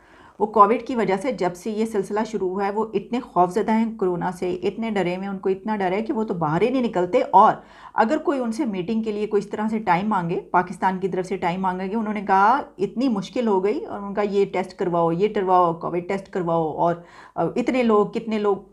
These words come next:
एक ही बंदा आ जाए, इस तरह की बात है। यानी इसका मतलब ये हुआ कि पाकिस्तान और चीन के हालात उस नहज पे पहुंच चुके हैं कि जहां पर पाकिस्तान की तरफ से जब,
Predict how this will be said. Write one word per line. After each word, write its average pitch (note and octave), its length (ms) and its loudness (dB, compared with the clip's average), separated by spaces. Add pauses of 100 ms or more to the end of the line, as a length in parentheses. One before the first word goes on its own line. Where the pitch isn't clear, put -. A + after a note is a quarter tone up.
(120)
एक C4 200 0
ही B3 80 0
बंदा G#3 260 4
आ F3+ 140 8
जाए, F#3 240 -2 (280)
इस A3 160 -4
तरह F#3+ 220 -4
की F3 120 -6
बात D3+ 240 -4
है। E3 120 -4
यानी G#3+ 280 0
इसका A#3+ 380 -2
मतलब A#3 340 -2
ये F#3 140 2
हुआ E3+ 260 2 (880)
कि B3 280 2 (300)
पाकिस्तान A#3+ 520 4
और B3+ 100 0
चीन A3 380 -4
के A3+ 300 0 (100)
हालात F#3 720 6 (320)
उस - 200 -6
नहज G#3+ 220 -2
पे D4+ 140 -6
पहुंच G#3 260 -2
चुके F#3 240 -6
हैं G#3 140 -8
कि A#3+ 100 -4
जहां F#3 300 -2
पर A3 200 -2 (260)
पाकिस्तान G#3+ 400 0
की G#3+ 120 -6
तरफ F#3+ 200 -4
से A3 180 0
जब, G3+ 240 -2